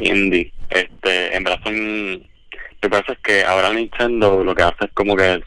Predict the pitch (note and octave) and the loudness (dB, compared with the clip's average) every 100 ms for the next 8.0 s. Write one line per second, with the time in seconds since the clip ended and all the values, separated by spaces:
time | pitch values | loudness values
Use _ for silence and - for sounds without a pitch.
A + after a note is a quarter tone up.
0 | - - F2+ F2+ F2+ G2 G2 G2+ G2+ G2 | -4 -2 -2 -4 0 2 2 0 -4 -4
1 | F#2 F2 E2 - - - - - G2+ G2+ | -4 -6 -8 -16 -18 -18 -20 -2 4 4
2 | G#2 - A2+ A2 G#2+ - - F#2 F2+ - | 4 0 4 6 6 2 2 2 2 0
3 | F2+ F2+ F2+ F2+ F2 F2 - - F2 - | 2 2 2 2 0 -2 -4 -2 -2 -4
4 | - F2 E2 - F2+ - G2 F#2 E2+ - | 0 2 2 2 2 2 2 4 2 2
5 | F2+ F2 - - - F#2 F2+ F2+ E2+ F2 | 0 0 -6 -6 -2 0 0 0 0 0
6 | - - - - - G2 F#2+ F#2 - A#2+ | -2 -14 -20 -20 -2 2 4 2 0 4
7 | A#2 A2+ A2+ G#2+ G2 F#2+ - F#2 F2 | 6 4 -2 0 2 2 0 2 2